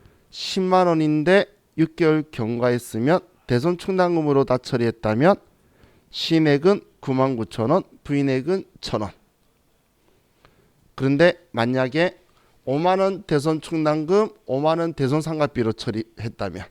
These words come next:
그런데 육 개월 경과해서 인정한다면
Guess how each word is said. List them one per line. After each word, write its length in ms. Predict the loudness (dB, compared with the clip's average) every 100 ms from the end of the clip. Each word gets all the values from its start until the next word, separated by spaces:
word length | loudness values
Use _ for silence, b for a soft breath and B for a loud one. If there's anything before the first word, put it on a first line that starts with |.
| _ _ _ _ _ _ _ _ _ _ _ _
그런데 320 | -4 2 4 2 -2 -2
육 160 | 0
개월 240 | 2 0 0
경과해서 420 | 0 0 0 0
인정한다면 800 | -2 0 0 0 0 0 4 2